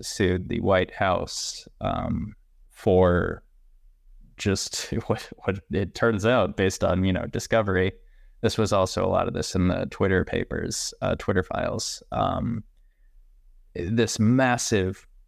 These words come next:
concerted government-wide censorship campaign that, I mean, I think a lot of us suspected or, or knew was happening to some degree, but just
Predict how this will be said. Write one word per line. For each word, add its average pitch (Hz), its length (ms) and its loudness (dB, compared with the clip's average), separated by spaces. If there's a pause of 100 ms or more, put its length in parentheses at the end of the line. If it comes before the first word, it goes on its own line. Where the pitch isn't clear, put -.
(160)
concerted 98 880 2 (400)
government-wide 98 920 2 (300)
censorship 92 680 0
campaign 92 720 2
that, 90 220 0 (880)
I 110 60 -6
mean, 107 180 2
I 98 80 4
think 104 260 0
a 101 60 0
lot 101 280 2
of 95 120 0
us - 420 -4 (240)
suspected 98 880 -2 (260)
or, 101 280 0
or 101 120 0
knew 101 400 2 (240)
was 101 220 0
happening 95 460 0
to 92 80 -4
some 117 340 2
degree, 85 400 -2
but - 220 -2
just - 500 -4